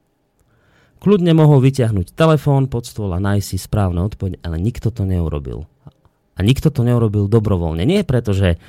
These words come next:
niekto stál pri dverách s igelitkou a museli sme odovzdať telefóny. Nie, telefóny sme si mohli nechať kľudne vo vrecku, ale majiteľ tej kaviarne nám dal dôveru, že nebudeme podvádzať.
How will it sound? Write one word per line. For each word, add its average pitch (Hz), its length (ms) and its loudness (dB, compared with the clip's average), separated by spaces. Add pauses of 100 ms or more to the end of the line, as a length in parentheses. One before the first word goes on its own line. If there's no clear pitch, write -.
(320)
niekto 95 320 0
stál 90 400 -2 (240)
pri 104 160 2
dverách 92 560 2
s - 80 -
igelitkou 92 400 0
a 87 80 0
museli 90 400 -2
sme 85 160 -2
odovzdať 85 400 -4
telefóny. 76 480 -6
Nie, 135 240 0
telefóny 160 480 -2
sme 131 160 -4
si 131 160 -6
mohli 113 240 -4
nechať 95 320 -6
kľudne 110 320 -2
vo 113 160 0
vrecku, 185 480 -6 (800)
ale 90 160 -2
majiteľ 170 400 4
tej 110 160 2
kaviarne 123 560 2
nám 98 240 0
dal 90 160 0
dôveru, 92 580 0 (920)
že 110 160 2
nebudeme 101 480 4
podvádzať. 78 720 -8